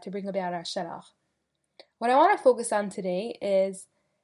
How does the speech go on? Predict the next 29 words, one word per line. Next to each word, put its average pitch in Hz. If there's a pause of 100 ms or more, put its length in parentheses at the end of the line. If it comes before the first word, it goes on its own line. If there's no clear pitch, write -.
how 240
even 302
though 370
we 254
feel 220
stuck -
in 202
a 190
particular 196
situation, 190 (920)
a 226
lot 233
of 370 (640)
how 214
we 214
experience 185
it 156
and 180
the 185
thoughts 214
that -
we 185
have 165 (160)
and 180
the 180
emotions 202
that 185
affect 285
us 185